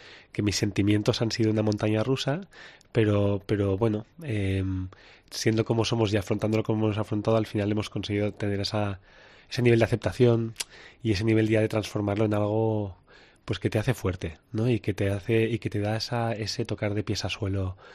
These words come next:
en la tierra y ese saber un poco el por qué estamos aquí, ¿no? No estamos para enfadarnos, para ser avariciosos, para, para,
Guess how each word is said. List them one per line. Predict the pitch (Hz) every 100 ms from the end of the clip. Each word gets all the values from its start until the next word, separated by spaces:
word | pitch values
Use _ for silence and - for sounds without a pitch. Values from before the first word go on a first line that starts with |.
| - - -
en | 95
la | 92
tierra | 95 104 117 147 175 - - - -
y | 110
ese | 95
saber | 120 107 101
un | 104
poco | 98 98 113 107 101 95 92 _ - _ -
el | 101
por | 98
qué | 90
estamos | 107 123 117 -
aquí, | - 98
¿no? | 85 101
No | 107
estamos | - 101 95
para | 104
enfadarnos, | 98 92 95 95 101 98 95
para | - 87
ser | 101
avariciosos, | 95 92 87 98 90 92 87
para, | 92 92 90 90 - - - -
para, | - 95 95 92 95